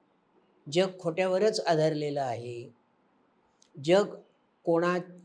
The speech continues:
कोणत्याही नीतितत्वांच्या आधारे चालत नाही, ही जी आपली वृत्ती आहे ना, ही काय दाखवते?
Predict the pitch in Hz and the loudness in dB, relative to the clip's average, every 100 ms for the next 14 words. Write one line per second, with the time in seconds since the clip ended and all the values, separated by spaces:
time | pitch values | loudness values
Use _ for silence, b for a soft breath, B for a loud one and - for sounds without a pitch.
0 | - 180 180 202 196 180 202 208 190 175 | 0 2 4 2 2 2 0 -2 -2 -2
1 | 190 185 180 180 180 180 170 185 180 - | -2 -4 -6 -4 -4 -2 -4 -6 -6 -6
2 | 143 156 165 165 156 139 143 - 180 175 | -4 -4 -4 -4 -6 -6 -8 -6 -4 -4
3 | 127 120 117 - _ _ _ _ _ _ | -4 -10 -14 -20 _ _ _ _ _ _
4 | - 214 202 233 190 202 202 180 175 175 | -2 0 2 2 2 2 2 2 0 0
5 | 170 135 117 110 - - 185 214 220 214 | 2 2 0 -8 -10 -8 -4 0 2 2
6 | 214 190 180 175 - | -2 -6 -4 -6 -8